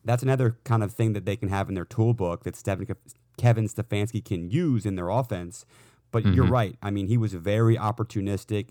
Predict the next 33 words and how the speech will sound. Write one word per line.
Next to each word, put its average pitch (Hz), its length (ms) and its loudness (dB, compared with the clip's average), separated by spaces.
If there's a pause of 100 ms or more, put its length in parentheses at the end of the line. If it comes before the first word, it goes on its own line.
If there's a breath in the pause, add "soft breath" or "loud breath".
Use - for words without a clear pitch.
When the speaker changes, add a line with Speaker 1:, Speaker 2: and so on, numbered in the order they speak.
Speaker 1:
He's 101 220 -8
protecting 107 560 -2
the 90 80 -4
football. 113 680 2 (340 soft breath)
He 113 180 -2
had 104 100 0
a 98 60 -2
hundred 113 400 4
nine 104 480 0
quarterback 104 540 0
rating 98 380 -4
tonight 98 480 -4 (640)
compared 101 380 -4
to 95 80 -4
Mitch 95 260 -4
Trubisky's 107 680 -2
eighty-one 107 640 0
quarterback 113 560 0
rating. 107 400 -2
So 107 160 -6
he 120 100 0
really 127 320 0
outplayed 92 640 -6 (640 soft breath)
the, 98 320 -2
the 95 100 -4
Trubisky 104 480 -2
from 92 140 -2
the 87 60 -2
Steelers 113 440 0
side. 90 540 -4
And 95 160 -6
I 90 100 -4
know 104 640 4